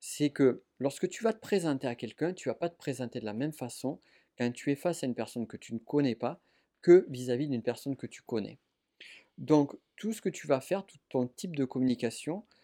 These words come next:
va être dans la même dynamique. Tu ne vas pas communiquer de la même façon à une personne qui te découvre pour la première fois que avec une personne qui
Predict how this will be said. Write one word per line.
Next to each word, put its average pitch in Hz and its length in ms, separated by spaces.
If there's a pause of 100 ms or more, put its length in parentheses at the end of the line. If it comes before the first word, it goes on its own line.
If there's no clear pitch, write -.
(220)
va 135 500
être 185 320
dans 120 120
la 123 120
même 151 220
dynamique. 117 560 (400)
Tu 160 160
ne 147 60
vas 156 160
pas 127 280 (220)
communiquer 131 480
de 107 120
la 101 140
même 143 380
façon 202 520 (380)
à 123 80
une 117 80
personne 120 380
qui - 100
te - 120 (180)
découvre 175 400
pour 165 100
la 147 100
première 131 360
fois 131 260 (760)
que 170 280 (800)
avec 127 260
une 123 80
personne 147 600
qui 156 260